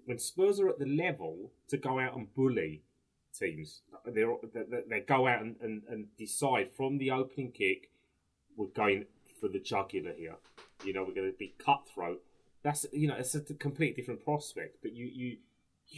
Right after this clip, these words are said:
you, you, the gap between doing that and where we're at the minute is, is obviously massive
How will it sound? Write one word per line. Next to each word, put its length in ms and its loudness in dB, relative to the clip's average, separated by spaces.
you, 260 -4
you, 380 -4
the 80 6
gap 380 4
between 580 2
doing 380 10
that 320 2
and 160 -4
where 140 6
we're 180 6
at 180 0
the 80 -6
minute 340 -2
is, 180 -4
is 200 -6
obviously 400 -6
massive 460 -4